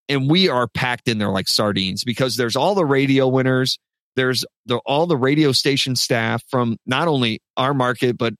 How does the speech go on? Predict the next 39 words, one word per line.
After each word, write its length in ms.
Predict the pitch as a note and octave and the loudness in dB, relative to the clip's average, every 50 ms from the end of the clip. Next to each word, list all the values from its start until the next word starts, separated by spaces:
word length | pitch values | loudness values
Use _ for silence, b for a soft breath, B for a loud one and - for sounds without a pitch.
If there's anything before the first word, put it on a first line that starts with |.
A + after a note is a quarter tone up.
| _ - | _ -10
uh, 60 | - - | -10 -10
three 260 | - - C3+ D3 C#3+ | -6 -2 0 2 2
other 220 | A#2+ A#2 A#2 A2 | 4 4 2 2
markets. 580 | G#2 G#2+ G#2 G#2 G2+ - A2+ G#2+ - - - - _ _ _ _ _ _ _ _ _ _ _ _ _ _ - - _ | 2 2 0 0 -2 -2 -4 -4 -4 -4 -6 -8 _ _ _ _ _ _ _ _ _ _ _ _ _ _ -20 -14 _
And 240 | - C#3 C#3 C3+ C3 | -4 -4 -2 0 0
then 220 | C3+ C#3 C#3+ C#3 C3+ | 0 0 0 2 2
there's 180 | C3 B2+ A2 A2+ | 2 2 2 0
the 120 | A#2+ A2 | 0 -2
fan 320 | - - D#3 D#3+ E3+ F3+ | -2 0 0 0 0 0
club, 480 | E3 - E3+ E3 D#3 D#3 D#3 D#3 D#3 D3+ - b b b b b b | 0 0 0 2 2 2 0 0 -2 -4 -6 b b b b b b
all 200 | b C#3 D3+ D3+ | b 0 0 0
of 80 | C3+ B2 | 0 0
them 320 | C#3+ D3 D#3 D3+ D3 D3 - | 0 0 0 0 -2 -2 -2
jammed 260 | - D3+ C#3+ C#3 C#3 | -2 -2 -2 0 0
in 80 | C3+ | 0
there. 200 | C3+ C#3 C#3 B2+ - b b b | 0 0 -2 -2 -4 b b b
And 140 | b B2+ C3+ | b -2 0
then 120 | C#3+ D3+ D#3 | 0 2 2
there's 200 | D#3 C#3 - - - | 0 0 -2 -2 -4
Usher's, 500 | D3 D#3+ D#3 - C#3+ C#3 C3+ C3 A#2+ C3 | -2 -2 0 0 2 2 2 2 2 0
like, 180 | B2+ A#2 A2+ | 0 -2 -2
friends 300 | - - C#3+ C#3 C#3 B2+ | -4 -4 -2 -2 0 0
and 140 | A#2+ A#2+ G#2+ | -2 -2 -2
family 340 | - C3+ B2+ B2 A#2+ A#2 A2 | -2 -2 -2 0 0 0 0
and 80 | G#2 G2+ | 0 0
hangers 380 | B2 B2 A#2+ A#2+ A2+ G#2+ G#2 | -2 -2 0 0 0 0 0
on 180 | A2+ A2+ A2+ A2 | 0 0 0 0
that 120 | G#2+ G2+ - | -2 -2 0
they're 180 | A2 G#2+ G#2 | 0 0 0
in 80 | G#2 G2+ | 0 -2
there. 100 | - - | -4 -4
So 180 | - - D3 C3 | -2 -2 -2 0
we're 200 | C#3 F3 G#3 G#3+ - | 0 0 -2 -2 -2
all 520 | - E3 D#3+ E3 E3+ E3 D#3 D3 C3 A#2+ - | -2 0 2 2 2 2 2 2 2 0 -2
packed 380 | - - D3 C#3+ C#3 - - | -4 -4 -4 -4 -4 -2 -2
into 180 | C3+ C3 B2+ B2+ | 0 0 2 2
this 200 | A#2 A2+ G#2+ - | 2 2 0 0
conference 520 | - - A#2 A2 A2 - G#2 A2 G#2 - | -2 -2 -2 -2 -2 -2 -2 -2 -2 -2
room, 200 | G2 G2+ G2 - | -4 -4 -6 -6